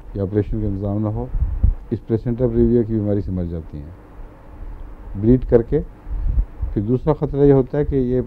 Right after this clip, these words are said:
प्लेसेंटा प्रीविया गले में फंदा डाल देता है, आगे आता है, बच्चा जब बाहर आने की कोशिश करता है तो बाज़ दफ़ा यही प्लेसेंटा उसकी गर्दन में फंस के तो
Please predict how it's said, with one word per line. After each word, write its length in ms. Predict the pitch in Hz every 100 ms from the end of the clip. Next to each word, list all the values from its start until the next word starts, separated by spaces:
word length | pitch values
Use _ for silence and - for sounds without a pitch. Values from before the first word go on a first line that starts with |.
| 117 - - - - - -
प्लेसेंटा 440 | 110 - 120 135
प्रीविया 400 | 123 123 123 131
गले 280 | 120 117 127
में 140 | 131 120
फंदा 300 | 135 127 131
डाल 240 | 104 90
देता 260 | 85 85 92
है, 120 | 82 - - - - - - - - - - - - - - - - -
आगे 260 | 107 123 120
आता 220 | 117 135
है, 60 |
बच्चा 320 | 120 120 - 131
जब 240 | 127 110 - - - - - - 92
बाहर 220 | 107 127
आने 220 | 127 127
की 100 | 117
कोशिश 260 | 107 117 107
करता 300 | 117 104 127
है 140 | 135 135 -
तो 160 | 110 104
बाज़ 260 | 98 113 120
दफ़ा 180 | 117 127
यही 200 | 147 147
प्लेसेंटा 480 | 123 107 117 113
उसकी 240 | 120 - 110
गर्दन 320 | 110 110 113
में 120 | 104
फंस 220 | 95 95 -
के 60 | 127 - - - - - - - -
तो 100 | 107